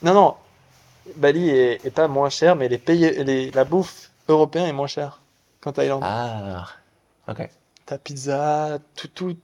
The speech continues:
Speaker 1: tu peux bouffer européen avec des prix corrects. En
Speaker 2: Ok.
Speaker 1: Thaïlande, tu vas payer vite des prix, euh, français pour des, des bonnes pizzas, ça va être dix euros, quoi.
Speaker 2: Ouais, ok.
Speaker 1: Alors qu'ici, t'as une bonne pizza à cinq euros.
Speaker 2: Ouais.
Speaker 1: Donc, t'as tout cet aspect, ouais, tu peux vraiment t'expatrier ici. Je comprends pourquoi t'es venu ici, c'est que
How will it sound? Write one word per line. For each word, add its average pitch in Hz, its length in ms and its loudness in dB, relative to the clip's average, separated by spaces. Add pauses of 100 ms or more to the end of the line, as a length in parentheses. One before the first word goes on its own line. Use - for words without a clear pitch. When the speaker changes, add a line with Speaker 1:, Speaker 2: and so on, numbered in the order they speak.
(240)
Speaker 1:
tu - 140 -20
peux 147 100 -10
bouffer 143 300 -6
européen 139 500 2
avec 131 400 -4
des 123 120 -8
prix 139 240 -10
corrects. 135 360 -4
En 120 40 -8
Speaker 2:
Ok. 110 80 -12
Speaker 1:
Thaïlande, 123 520 -2
tu - 140 -14
vas 101 40 -14
payer 113 220 -8
vite 131 220 -14
des 139 100 -8
prix, 127 320 -12
euh, 117 80 -6
français 123 560 -8 (120)
pour - 200 -16
des, - 200 -18 (220)
des 135 80 -6
bonnes 113 180 -10
pizzas, 123 540 -6 (180)
ça - 120 -20
va - 60 -16
être 110 80 -18
dix - 180 -18
euros, 156 240 -10
quoi. - 140 -20 (420)
Speaker 2:
Ouais, 87 140 -10 (320)
ok. 107 180 -16 (320)
Speaker 1:
Alors 131 200 -16
qu'ici, - 300 -14
t'as 131 120 -14
une 110 80 -14
bonne 120 160 -12
pizza 135 300 -10
à 117 60 -4
cinq 113 240 -12
euros. 123 180 -8 (280)
Speaker 2:
Ouais. 113 160 -14 (540)
Speaker 1:
Donc, 117 160 -12
t'as 117 100 -6
tout - 140 -12
cet 165 180 -2
aspect, 143 300 0
ouais, 120 120 -2
tu - 120 -18
peux 110 120 -12
vraiment 120 260 -4
t'expatrier - 520 -10
ici. - 160 -14
Je 170 100 -16
comprends - 260 -12
pourquoi - 200 -12
t'es 110 140 -12
venu 107 160 -12
ici, 104 220 -14
c'est 107 180 -18
que - 120 -20